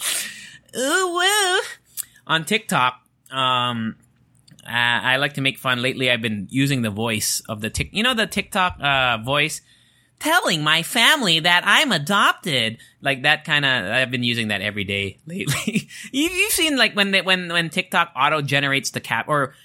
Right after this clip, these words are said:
when TikTok videos have captions, but the, the voice is, like, a computer voice. And, you know, it, it, you'll, you'll, you'll recognize, I can't scroll through TikTok right now. I don't wanna distract you guys.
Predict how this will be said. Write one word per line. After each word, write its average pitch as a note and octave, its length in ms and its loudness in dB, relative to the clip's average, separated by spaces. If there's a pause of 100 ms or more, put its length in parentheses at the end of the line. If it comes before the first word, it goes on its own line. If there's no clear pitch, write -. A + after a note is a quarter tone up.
(120)
when D#3+ 160 -2
TikTok G#3+ 340 -2
videos D#3+ 280 0
have B2+ 180 -2
captions, D#3+ 540 -2
but A#2+ 240 -4
the, A#2+ 200 2
the A#2 120 -4
voice C3+ 400 -2
is, A2+ 160 -6
like, A#2 160 -2
a G#2+ 100 -6
computer B2+ 520 -4
voice. E3+ 500 -4 (720)
And, B2 460 0 (1000)
you G3+ 120 2
know, G#3 60 2
it, G#3+ 260 -2
it, - 160 -8
you'll, C4 240 0
you'll, D4 260 0
you'll C#4 260 0
recognize, E3 380 -2
I D3 80 2
can't A3+ 260 0
scroll E3 280 -4
through C3+ 140 -6
TikTok B2 380 -4
right G#2 160 -4
now. G#2 120 -2
I - 20 -2
don't A2 100 -2
wanna A2 220 -2
distract G#2 480 -6
you F#2+ 120 -8
guys. F#2+ 320 -12